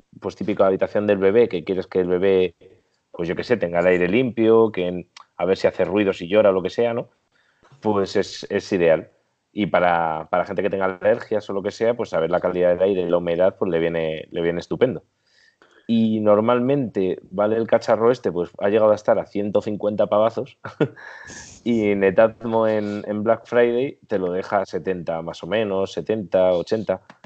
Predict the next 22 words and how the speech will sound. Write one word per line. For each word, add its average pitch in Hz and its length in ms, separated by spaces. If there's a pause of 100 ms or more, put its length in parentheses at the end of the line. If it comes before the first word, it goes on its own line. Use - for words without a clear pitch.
(200)
Entonces 98 840
es 95 80
un 98 100
precio 90 240
bastante 92 540
competitivo 87 600 (240)
y 90 260
baja 98 380
todos 107 220
sus 101 120
productos, 104 480
¿eh? 107 100
O - 20
sea 90 180
que 87 120
hay 92 120
también 95 280
una 92 140
estación 95 340
meteorológica, 95 1080 (320)
temas 95 340
de, 85 640